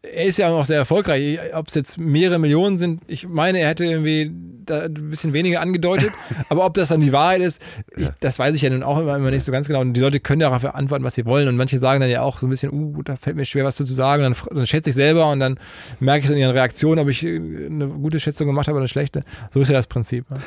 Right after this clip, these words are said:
Speaker 2: Äh, der Umsatz von O M R in zwanzig zwanzig, was peilen die an?
Speaker 1: Ähm, tja, wir hätten jetzt mit dem Festival, hätten wir dieses Jahr so fünfundzwanzig Millionen, ähm, Umsatz angepeilt. Jetzt ist das Festival halt weg.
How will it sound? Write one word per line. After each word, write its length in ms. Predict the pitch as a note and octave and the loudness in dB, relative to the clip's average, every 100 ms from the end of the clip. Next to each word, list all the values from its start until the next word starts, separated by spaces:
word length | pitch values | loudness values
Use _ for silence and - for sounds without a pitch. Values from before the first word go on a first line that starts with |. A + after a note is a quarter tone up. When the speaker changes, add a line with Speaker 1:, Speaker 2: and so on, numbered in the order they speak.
| - - - _ - | -14 -20 -20 _ 0
Speaker 2:
Äh, 540 | A2+ A2+ A2 G#2+ G2+ | 2 4 4 4 2
der 200 | G#2+ G2+ | 0 0
Umsatz 260 | A#2 A#2+ - | 2 0 0
von 140 | A2 | -2
O 140 | A2 A2+ | 0 0
M 80 | |
R 340 | G2+ G#2+ A#2 A2 | 2 2 2 0
in 100 | G#2+ | -2
zwanzig 360 | - G#2+ A2 | -2 -2 -2
zwanzig, 360 | - G#2+ A2 A2 | -2 -2 -2 -4
was 120 | G#2+ | -4
peilen 240 | - G#2+ G#2+ | -2 0 0
die 100 | G2+ | 0
an? 200 | A2 A2+ _ _ _ _ _ _ _ _ _ - | -2 -6 _ _ _ _ _ _ _ _ _ -2
Speaker 1:
Ähm, 640 | D#3+ E3+ E3+ E3+ E3 D3 | 0 2 2 2 0 -2
tja, 280 | - E3 D#3+ | 0 2 2
wir 80 | D#3 | 2
hätten 240 | D#3 E3 D#3+ | 2 0 0
jetzt 360 | D3+ - - - F#3 | 0 -2 -8 -10 -6
mit 220 | F3+ D#3+ | -4 0
dem 120 | D#3+ | 0
Festival, 720 | - F3 - F#3 F#3 G3+ G#3 | 0 -2 -2 0 2 2 0
hätten 200 | F#3 F#3 | -2 0
wir 60 | E3 | 0
dieses 240 | D#3 D#3 | 2 2
Jahr 140 | D#3+ D3+ | 2 2
so 80 | |
fünfundzwanzig 600 | C#3+ D#3+ D#3+ - D#3 D3 | 2 0 0 0 -2 0
Millionen, 500 | D3 C#3+ E3 G#3 A3 - G#3 | 2 2 2 0 -6 -10 -4
ähm, 500 | E3 D3 D3 D3 C#3+ | 0 2 2 2 0
Umsatz 580 | D#3 D3 D#3+ D#3 - - F4+ | 2 4 2 0 -8 -14 -4
angepeilt. 640 | D#3 D#3+ - D#3+ F#3 F3 - - - - - - _ _ - | 0 0 0 0 0 -4 -10 -20 -20 -20 -20 -20 _ _ -8
Jetzt 220 | F3+ - | -6 -4
ist 80 | C#3+ | -2
das 20 | |
Festival 360 | - D3 D3+ C#3 | -2 0 2 4
halt 140 | C3 | 4
weg. 300 | A#2 E3 - | 2 0 -6